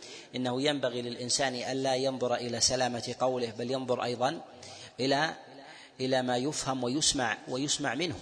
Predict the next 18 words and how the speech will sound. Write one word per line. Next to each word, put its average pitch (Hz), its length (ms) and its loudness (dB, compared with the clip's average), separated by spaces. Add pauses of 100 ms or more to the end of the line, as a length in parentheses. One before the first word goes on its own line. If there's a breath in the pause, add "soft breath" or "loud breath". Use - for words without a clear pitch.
(120)
وهذا 139 340 4
هو 131 360 6 (320 loud breath)
العقل. 156 380 6 (360 loud breath)
قاصر 190 340 8
العقل 160 400 6
هو 165 160 2
الذي 170 240 4
لا 185 120 8
ينظر 165 360 4
إلا 170 340 6
إلى 175 160 2
الملفوظ 175 520 4
من 156 120 2
قوله 131 340 8 (500 loud breath)
ولا 190 220 12
ينظر 185 280 6
إلى 156 180 8
الغايات، 156 480 8